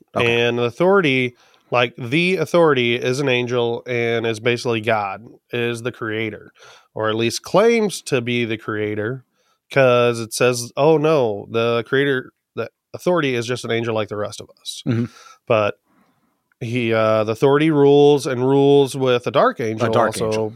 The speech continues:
Speaker 2: by its side.
Speaker 1: Jessica Alba.
Speaker 2: And, and then the other angels that wanted truth, uh, were cast away, and now they live between worlds.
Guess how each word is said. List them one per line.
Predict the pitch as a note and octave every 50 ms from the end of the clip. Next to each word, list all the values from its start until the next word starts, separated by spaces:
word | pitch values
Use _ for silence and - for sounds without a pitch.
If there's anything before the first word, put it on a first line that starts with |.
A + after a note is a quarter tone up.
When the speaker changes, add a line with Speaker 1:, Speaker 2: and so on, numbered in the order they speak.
| _
Speaker 2:
by | - A#2 A2 G#2+
its | G#2+ -
side. | - A2 G2+ - - - C3 C#3 - _ _ _ _ -
Speaker 1:
Jessica | - A#2+ A2+ - - A#2+
Alba. | G#2+ G2 F#2 E2+ D#2+ - -
Speaker 2:
And, | - A#2+ A2+ G#2+ G#2 G2+ G2+ A2 A#2+ _ _ _ _ _ _ _ -
and | A2+ A2+ A#2 A#2+ B2 B2 B2+ B2+ B2+ C3 C3
then | C3+ C3 C3 C3+ C3+ C3+ C3+ C3+ C3+ C3+ C3+ C3+
the | B2 B2 B2 C3
other | D#3 D#3 E3 D#3
angels | D#3 D#3+ D#3+ D#3+ E3 E3 D#3+ C#3+
that | C3 C3 C3 C3+ B2+
wanted | C3+ C3 C3+ C3+ C3 A#2 G#2+
truth, | - - - A#3 B3 A3+ G3 F#3+ - - _ _ _ - - - - - _ _ _ _
uh, | - B2 A#2 A2 G#2 G#2+ G#2+ G#2+ G#2+ A2
were | A2+ A2+ G#2+ G#2+ G#2 G#2 G2+ _ _
cast | - - D3 D3 C#3 - - -
away, | C#3 C3 C3 B2 A#2 A2 G#2+ G#2+
and | G#2 G2+ G#2
now | A2 A2+ A#2 A#2
they | A#2
live | A2 A2+ A#2 A2+ A2
between | A#2+ A#2 - B2+ A#2+ A#2 A#2 A#2
worlds. | A2+ A2 G#2+ G2+ - - - - - -